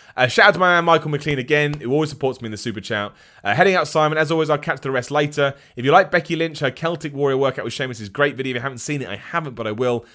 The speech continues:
Much love from Buffalo. Happy New Year." And Happy New Year to Michael, and Happy New Year to everybody else. Uh, in the, uh, in the comments as well. A couple of people said the Velveteen Dream and Ricochet, especially if they do some kind of Ricochet versus Mysterio teaser during the Rumble. Now, that would be awesome,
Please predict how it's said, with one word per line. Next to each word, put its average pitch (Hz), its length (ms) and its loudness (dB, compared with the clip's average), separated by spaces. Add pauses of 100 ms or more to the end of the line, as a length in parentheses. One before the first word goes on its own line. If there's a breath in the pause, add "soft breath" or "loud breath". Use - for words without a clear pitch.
(140)
Much 156 320 0
love 156 240 4
from 131 140 -6
Buffalo. 135 400 0
Happy 135 340 -2
New 123 140 -6
Year." 98 220 -2
And 82 80 -10
Happy 127 260 -6
New 107 80 -10
Year 101 140 -4
to 95 100 -14
Michael, 92 420 -10 (220 loud breath)
and 85 100 -12
Happy 104 300 -6
New 95 120 -8
Year 90 220 -8
to - 140 -18
everybody 85 420 -10
else. - 360 -12 (800)
Uh, 76 300 -16
in 80 200 -18
the, 73 280 -16
uh, 69 120 -16 (420 loud breath)
in 90 100 -14
the 87 80 -12
comments 90 320 -10
as 90 80 -14
well. 92 160 -6 (180 soft breath)
A 120 80 -12
couple 208 360 2
of 165 80 -4
people 180 200 0
said 151 160 -2
the 143 60 -2
Velveteen 135 500 0
Dream 127 400 -4
and 113 200 -6
Ricochet, 90 640 -8 (340 loud breath)
especially 151 460 0
if - 20 -8
they 139 100 2
do 131 140 -2
some 127 180 -2
kind 123 180 -4
of 110 80 -6
Ricochet 127 340 -4
versus 117 260 -4
Mysterio 113 500 -4
teaser 110 240 -6
during 104 280 -6
the 104 100 -10
Rumble. 92 240 -6
Now, 98 100 -8
that 160 160 -8
would 147 120 -8
be 139 120 -2
awesome, 120 540 -2